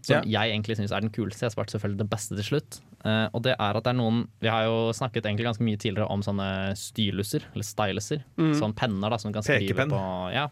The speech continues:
Speaker 1: penner som du kan peke på, eller skrive med på tabletter og touch-overflater.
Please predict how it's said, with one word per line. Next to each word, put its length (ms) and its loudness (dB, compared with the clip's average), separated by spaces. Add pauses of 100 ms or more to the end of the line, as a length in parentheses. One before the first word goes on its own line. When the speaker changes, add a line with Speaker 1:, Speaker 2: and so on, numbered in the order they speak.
(140)
Speaker 1:
penner 220 0
som 100 -2
du 60 0
kan 140 -2
peke 320 -4
på, 420 0
eller 140 2
skrive 400 -2
med 260 -4
på 400 -2
tabletter 500 -4
og 220 -2
touch-overflater. 1000 -4